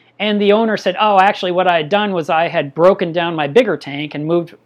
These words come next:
what livestock I wanted to keep in the smaller tank, and so I used that equipment." I was like, "Okay, that makes more sense," because you don't often see people do that. Even though having a controller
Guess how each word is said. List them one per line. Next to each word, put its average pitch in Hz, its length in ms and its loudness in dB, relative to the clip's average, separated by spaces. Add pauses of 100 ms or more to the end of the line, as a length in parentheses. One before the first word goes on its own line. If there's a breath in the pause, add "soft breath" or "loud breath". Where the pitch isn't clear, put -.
what 160 200 -2
livestock 160 320 0
I 147 60 -4
wanted 139 180 -6
to - 60 -12
keep 175 140 -2
in 151 60 -8
the 139 60 -8
smaller 180 360 -4
tank, 139 260 -12
and 139 100 -14
so 139 120 -6
I 135 160 -4
used 139 240 -8
that 135 180 -8
equipment." 139 480 -10
I - 400 -20
was 190 80 -10
like, 240 100 -4
"Okay, 254 200 4
that 220 120 4
makes 208 160 2
more 180 140 2
sense," 143 360 -6
because 170 320 0
you 185 60 -2
don't 220 240 2
often 190 300 -2
see 180 160 -8
people 156 260 -8
do 147 160 -10
that. 185 340 -2 (640)
Even 240 240 2
though 214 160 4
having 220 340 2
a 247 80 0
controller 247 640 0